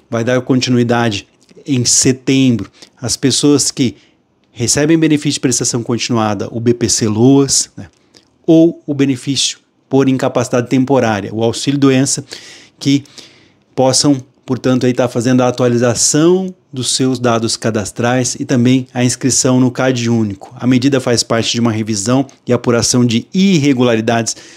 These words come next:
nos pagamentos por incapacidade. É o que explica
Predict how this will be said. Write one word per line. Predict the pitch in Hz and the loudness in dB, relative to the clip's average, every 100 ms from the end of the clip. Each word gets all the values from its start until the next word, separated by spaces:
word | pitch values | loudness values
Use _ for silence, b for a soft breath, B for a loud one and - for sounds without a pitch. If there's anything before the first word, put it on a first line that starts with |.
| B | B
nos | 135 143 147 | -2 -2 -2
pagamentos | - 120 120 120 120 - - | -2 0 0 2 0 -2 -8
por | - 113 | -4 -2
incapacidade. | 117 120 120 120 - 127 139 B B B B B B B B | -2 -2 -2 -2 0 -2 -2 B B B B B B B B
É | 135 | -2
o | 139 | -2
que | 151 | 0
explica | - - 143 135 131 143 139 | -2 0 0 0 0 -2 -4